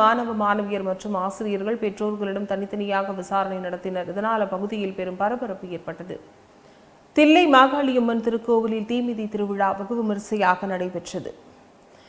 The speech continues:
மயிலாடுதுறை மாவட்டம் நக்கம்பாடி ஸ்ரீ தில்லை மாகாளியம்மன் திருக்கோவிலில் தீமிதி திருவிழா நேற்று வெகு விமரிசையாக நடைபெற்றது. இதனையடுத்து கடந்த எட்டாம் தேதி காப்பு கட்டுதலுடன் மகாமாளியம்மன் வீதி உலா காட்சி நடைபெற்றது. இந்நிலையில் ஸ்ரீகண்டபுரம் குளத்துக்கரையிலிருந்து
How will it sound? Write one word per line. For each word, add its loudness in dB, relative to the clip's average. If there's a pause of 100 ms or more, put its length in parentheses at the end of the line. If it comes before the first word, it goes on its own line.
(220)
மயிலாடுதுறை 8
மாவட்டம் 2
நக்கம்பாடி 0
ஸ்ரீ -8
தில்லை -2
மாகாளியம்மன் -4
திருக்கோவிலில் -4
தீமிதி -4
திருவிழா -4 (140)
நேற்று -6
வெகு -6
விமரிசையாக -4
நடைபெற்றது. -6 (100)
இதனையடுத்து -2 (460)
கடந்த 10 (160)
எட்டாம் 0
தேதி -2 (120)
காப்பு 2 (100)
கட்டுதலுடன் -2 (440)
மகாமாளியம்மன் 0
வீதி -2
உலா -2 (100)
காட்சி -8
நடைபெற்றது. -6 (100)
இந்நிலையில் -4
ஸ்ரீகண்டபுரம் -4
குளத்துக்கரையிலிருந்து -4